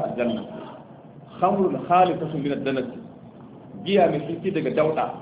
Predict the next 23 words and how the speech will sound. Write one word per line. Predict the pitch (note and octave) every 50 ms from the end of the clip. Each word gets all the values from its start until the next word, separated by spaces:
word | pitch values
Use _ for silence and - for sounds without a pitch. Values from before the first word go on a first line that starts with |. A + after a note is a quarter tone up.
| - -
ba | - C3 D3+ F3
irin | E3+ D#3 C3+ C3
giyar | D3 C3 -
duniya | - B2 B2+ B2+ A#2+ G#2+
ba. | - - - - - - - - - - - - - - - - - - - - - - -
Wadda | A2+ A#2+ D#3 D#3+ D#3+ D3
in | D#3 D#3+
mutum | D#3 C#3 - C#3
ya | C#3+ C3+ C#3
sha | D3 D3+ C#3+
yana | D3 C#3 C3
maye | A#2 A#2 G#2+ G#2+ B2 A#2+ A#2 A2+ A2+ - - - - - - - - - - -
ba | B2 C3+
irin | D#3 D3+ C3+ B2
giyar | C3+ B2 -
duniya | - A#2 A#2+ A#2 G2+ -
ba. | - - - - - - - - - - - - - - - - - - - -
Allah | C#3 E3 E3+ C#3+
ta'ala | - D#3 - C#3+ D3+ D#3
ya | D#3 D3+ -
ce | D3 C3+ -
khitamuhu | C#3+ B2+ C3+ E3 E3+ E3+ E3 D3 C3 C#3
misk. | C3+ C#3+ D3 C3+ -